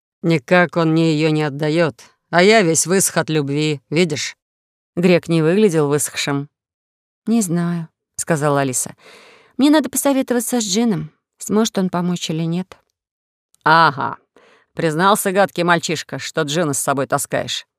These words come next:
закричал капитан. "Потише, капитан", сказала Алиса. "Зачем будить всех гребцов?" Сейчас они сбегутся сюда, и у каждого свое желание. В этот момент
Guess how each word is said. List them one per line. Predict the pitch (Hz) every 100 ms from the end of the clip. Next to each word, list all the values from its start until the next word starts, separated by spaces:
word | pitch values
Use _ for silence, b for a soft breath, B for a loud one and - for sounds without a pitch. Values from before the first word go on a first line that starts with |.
| _
закричал | - 190 185 - 165
капитан. | 160 175 160 143 - _ _ _ _ _
"Потише, | - 180 - 208 -
капитан", | - - - 202 156 - _ _ _
сказала | - 175 147 147 143
Алиса. | 139 - - _ _ _ _ _ -
"Зачем | 170 190 247 247
будить | 170 175 214
всех | - - 196
гребцов?" | 208 - - 147 - _ _ _
Сейчас | - 254 226
они | 196
сбегутся | 180 185 190 220 -
сюда, | 196 170
и | 175
у | 165
каждого | 214 190 170
свое | - 170 185
желание. | 185 165 143 147 - _ _ _ _ _ _
В | 180
этот | 208 -
момент | 180 180 156 175 196